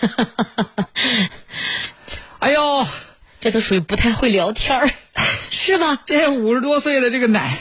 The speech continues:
Speaker 2: 奶辈儿的，给他这三十九的一说，说，“你也是来接孙子呀？”
Speaker 1: 嗯。
Speaker 2: 说这个女设计师立即这就感觉受到了巨大的刺激。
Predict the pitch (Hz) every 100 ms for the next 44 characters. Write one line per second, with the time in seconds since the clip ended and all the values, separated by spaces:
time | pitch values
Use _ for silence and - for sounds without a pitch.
0 | - 247 - 311 262 226 208 190 135 151
1 | 226 240 226 226 240 226 277 262 254 196
2 | 98 123 202 226 185 240 220 247 - -
3 | - - - 240 320 311 214 254 233 220
4 | 240 254 254 - 262 247 - - - 208
5 | 214 - _ _ 196 190 151 123 143 -
6 | - - 139 127 123 117 113 104 - 143
7 | 120 113 - 127 123 135 147 143 113 101
8 | 104 127 113 107 104 98 92 101 - 143
9 | 120 110 107 - 120 110 - 123 - 165
10 | 117 -